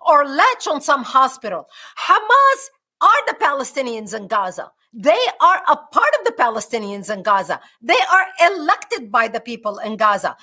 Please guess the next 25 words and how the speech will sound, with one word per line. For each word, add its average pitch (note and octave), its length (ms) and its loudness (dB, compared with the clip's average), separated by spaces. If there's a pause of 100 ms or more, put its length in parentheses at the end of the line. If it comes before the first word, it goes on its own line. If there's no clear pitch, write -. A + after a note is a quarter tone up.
(140)
You D#4 160 0
know, F4 220 4 (240)
I, E4 140 4
t-, - 180 -2
I, D4 200 4
I A#3+ 100 2
speak F#4 260 -6
in B4 80 -4
my D4+ 140 -2
first D4+ 340 0
book D#4 220 -2
titled C4+ 340 -2
Because A#3 320 -2
They A3+ 140 -4
Hate. A#3+ 260 -2
I A#3 120 2
talk F4 200 2 (100)
about D#4+ 220 2 (220)
when C4 180 0
Hamas C#4+ 600 2
bu-, A#3+ 140 -6
uh, C#4 440 4
did D#4 180 -2
the C4+ 100 2
first E4 260 0